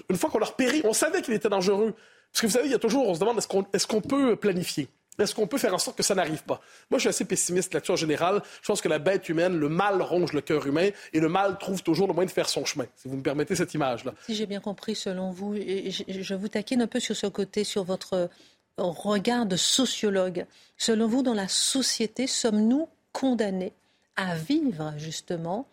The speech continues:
Speaker 2: au quotidien avec des personnes dangereuses qu'on ne
Speaker 1: Il,
Speaker 2: peut pas mettre, euh,
Speaker 1: il y en aura toujours.
Speaker 2: qu'on peut,
Speaker 1: Je pense qu'il y en aura
Speaker 2: qu'on est
Speaker 1: toujours.
Speaker 2: obligé de laisser en liberté ?
Speaker 1: Ben, faut, alors,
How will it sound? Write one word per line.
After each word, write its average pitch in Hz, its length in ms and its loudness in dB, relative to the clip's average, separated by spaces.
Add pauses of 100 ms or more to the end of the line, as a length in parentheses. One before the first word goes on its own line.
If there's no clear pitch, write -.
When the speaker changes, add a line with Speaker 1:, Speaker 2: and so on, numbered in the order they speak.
(460)
Speaker 2:
au 262 80 4
quotidien 180 680 -2 (160)
avec 190 580 -4
des 175 240 0 (240)
personnes 196 540 0
dangereuses 180 520 -2
qu'on 202 140 -2
ne 190 120 2
Speaker 1:
Il, 175 100 -8
Speaker 2:
peut 320 100 2
pas 349 160 0
mettre, 226 320 0 (140)
euh, 185 120 0
Speaker 1:
il 185 100 2
y 190 60 4
en 185 100 2
aura 196 200 2
toujours. 139 280 -4
Speaker 2:
qu'on 208 100 -2
peut, 208 200 -2 (200)
Speaker 1:
Je 165 120 -2
pense 208 200 0
qu'il - 100 0
y 147 40 2
en 143 40 2
aura 139 100 2
Speaker 2:
qu'on 214 120 0
est - 20 4
Speaker 1:
toujours. 202 160 2
Speaker 2:
obligé 214 240 2
de 226 80 4
laisser 208 300 0
en 208 60 -2
liberté ? 185 460 -2 (220)
Speaker 1:
Ben, - 100 2
faut, - 160 -2
alors, - 240 0